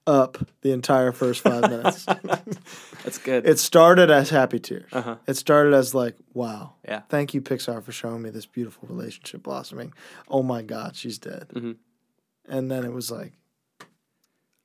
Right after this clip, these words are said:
Speaker 1: "Why do I see these movies?" It, <laughs> you
Speaker 2: Dude,
Speaker 1: know,
Speaker 2: and all of
Speaker 1: the
Speaker 2: them,
Speaker 1: pain.
Speaker 2: all of them are like
Speaker 1: They're
Speaker 2: that.
Speaker 1: all,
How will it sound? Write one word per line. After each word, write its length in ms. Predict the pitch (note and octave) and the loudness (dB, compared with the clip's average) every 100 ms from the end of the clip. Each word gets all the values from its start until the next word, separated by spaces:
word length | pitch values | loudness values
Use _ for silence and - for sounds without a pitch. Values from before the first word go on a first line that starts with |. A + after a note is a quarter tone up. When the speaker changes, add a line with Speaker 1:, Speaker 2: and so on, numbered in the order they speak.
| _ _ _ _ _ | _ _ _ _ _
Speaker 1:
"Why 160 | B2 C3+ | -8 -4
do 120 | F#3+ | 0
I 100 | F#3 | 0
see 320 | E3 - D#3 | -2 -4 -4
these 200 | D3 A#2 | -4 -6
movies?" 500 | A#2 C3 A#2+ - - _ _ - | -8 -10 -10 -16 -20 _ _ -16
It, 140 | B2 _ | -16 _
<laughs> 0 | - - F3 | -14 -10 -6
you 60 | D3+ | -2
Speaker 2:
Dude, 160 | D#3 E3 | -2 0
Speaker 1:
know, 60 | D#3+ | -4
Speaker 2:
and 80 | - - - | -6 -10 -2
all 200 | E3 G#3 | 0 2
of 60 | |
Speaker 1:
the 60 | C3+ | 0
Speaker 2:
them, 100 | A#2+ | 4
Speaker 1:
pain. 320 | E3 A3+ F#3 | 6 6 4
Speaker 2:
all 240 | - F3+ G#3+ | 2 4 4
of 120 | D3 | 2
them 160 | C#3+ | 0
are 40 | B2 | 0
like 140 | A2 | 2
Speaker 1:
They're 180 | C#3 E3+ | 4 6
Speaker 2:
that. 80 | F3+ | 4
Speaker 1:
all, 560 | F3 G3 A3 A3+ A#3+ | 4 4 4 2 0